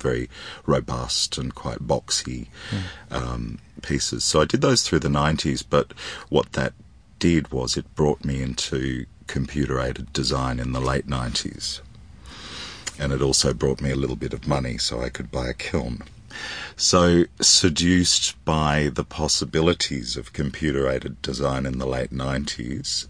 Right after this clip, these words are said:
Speaker 1: I went, I found a place to study computer-aided design. I studied Rhino. Uh, actually, I studied cad Key first, and then I studied Rhino.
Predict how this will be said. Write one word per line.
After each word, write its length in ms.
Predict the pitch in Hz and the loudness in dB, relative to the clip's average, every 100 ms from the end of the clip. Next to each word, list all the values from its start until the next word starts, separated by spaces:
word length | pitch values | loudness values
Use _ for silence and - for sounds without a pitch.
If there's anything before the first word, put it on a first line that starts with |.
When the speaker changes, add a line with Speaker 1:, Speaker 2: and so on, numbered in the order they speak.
| - | -8
Speaker 1:
I 260 | - 65 | -4 -2
went, 600 | 64 64 67 69 - - - - | -2 0 0 0 0 -2 -2 -8
I 140 | 78 | -8
found 720 | - - - 73 71 73 73 | -8 -12 -6 -2 0 2 0
a 100 | 60 | -2
place 420 | 60 - 69 65 - | -6 -2 0 0 -2
to 140 | 73 | 0
study 480 | - - 71 90 120 - - - - - | 0 2 0 -2 -6 -14 -20 -20 -18 -6
computer-aided 720 | 76 71 69 69 65 65 67 | -4 -2 -2 0 -2 -4 -8
design. 420 | 69 73 76 76 | -4 -2 -2 -2
I 80 | 67 | -2
studied 420 | - 73 67 65 | 0 0 -2 -2
Rhino. 480 | 64 64 67 73 95 - - - - - - - - - - | -2 0 2 0 -2 -10 -12 -10 -8 -8 -10 -12 -14 -18 -6
Uh, 300 | 76 76 71 71 | -2 0 2 0
actually, 280 | 82 - 76 | 0 2 2
I 40 | |
studied 360 | 65 80 69 - | 2 2 0 -4
cad 340 | - 65 - | -4 -4 -4
Key 420 | - - 71 64 58 - | -10 -4 -2 -2 -8 -14
first, 500 | - - 65 60 - | -10 -6 -4 -4 -4
and 240 | 69 67 60 | -2 -4 -2
then 180 | 69 67 | -2 0
I 80 | 65 | -2
studied 420 | - 60 62 - | -2 -4 -6 -6
Rhino. 340 | 60 58 60 | -6 -4 -4